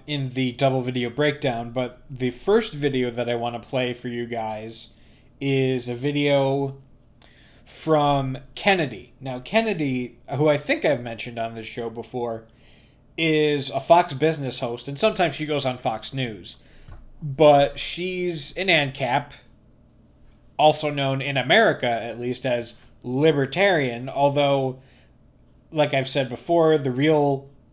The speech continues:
meaning of libertarian, the original meaning of libertarian, was what we now refer to as libertarian socialists. You know, we were the original libertarians. But, um, anyway,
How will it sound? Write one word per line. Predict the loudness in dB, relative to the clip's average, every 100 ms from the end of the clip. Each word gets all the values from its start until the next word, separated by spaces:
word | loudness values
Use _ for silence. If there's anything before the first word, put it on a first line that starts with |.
| _ -14
meaning | -6 -2 -2 0
of | -2 2
libertarian, | 2 2 0 0 2 0 0
the | 0
original | 0 0 -2 -2
meaning | -2 -2
of | -2
libertarian, | -2 -4 -4 -2 -2 -2 -6 -8 -14 -20 -20 -10
was | -2 0
what | 2 2 0 -6
we | -6
now | 0 4 4
refer | 2 -4 -4 -4
to | -4 -2 -2
as | 0 0 -2 -4
libertarian | -2 0 0 0 0 -2 -6
socialists. | -6 -4 -4 -4 -4 -4 -8 -12 -14 -16 -20 -20 -6
You | -2
know, | -2 -4 -12 -16
we | -12 -2 2 4
were | 4 2
the | 2 0
original | 0 2 0 0 -4 -8 -12 _ _ _
libertarians. | -4 -2 -2 -2 -2 -2 -6 -14 -8
But, | 0 0 0 -8 _ _ _ _ _
um, | -4 -2 -2 0
anyway, | 2 2 0